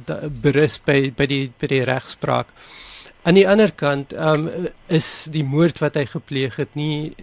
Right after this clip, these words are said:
sommer enige moord wat, wat plaasgevind het. Dit was op een van, van die leiers van, van hierdie transisie en,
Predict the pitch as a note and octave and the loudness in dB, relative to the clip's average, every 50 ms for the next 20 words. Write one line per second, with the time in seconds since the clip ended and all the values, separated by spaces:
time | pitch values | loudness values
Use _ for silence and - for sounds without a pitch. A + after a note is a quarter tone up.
0 | - D#3+ - - - D3+ D3 D3+ D3 D#3+ D3+ C#3+ D3 C3+ - - C3+ B2+ C3+ C3 | -14 -12 -8 -6 -4 -2 -2 -2 -2 -2 -2 -4 -4 -4 -6 -8 -8 -6 -6 -6
1 | C3 A#2+ - C3+ C3+ C3 - - - C3 C3+ C3 - - D3 C3+ C#3+ C#3 - - | -6 -6 -6 -6 -6 -6 -8 -10 -10 -8 -8 -8 -6 -2 0 0 0 -2 -4 -10
2 | C3 - - C3+ B2+ C3 B2 C3+ C3 B2 C#3+ C#3+ C#3 - - - - - - - | -14 -12 -8 -8 -6 -6 -4 -4 -4 0 0 0 0 -2 -6 -16 -20 -20 -20 -20
3 | - - - - _ - D#3+ C#3 - - E3 D#3+ E3 E3 D3+ - - D#3 D3+ D3 | -20 -20 -20 -18 _ -4 -4 -4 -2 0 2 2 4 2 2 0 0 0 0 0
4 | D3+ C#3 - - D#3 C#3 C#3 C3+ C3+ B2+ C3 C3 D3 D3 D3+ C#3+ - - - D#3 | -4 -6 -4 -4 -4 -2 -2 -4 -4 -2 -2 0 2 2 2 2 0 -2 -4 -4
5 | C#3 C#3+ B2 - D#3 C3+ C3 B2+ C3+ C#3 B2+ - - C3 C3 B2 - - - E3+ | -4 -4 -4 -4 -4 -4 -4 -4 -6 -8 -8 -6 -4 -4 -4 -4 -6 -6 -6 -4
6 | C#3+ D3+ D#3 D#3 D#3 - D#3 C#3+ C#3 C#3+ C#3+ C#3+ | -4 -4 -6 -6 -6 -4 -4 -2 -2 -2 -4 -6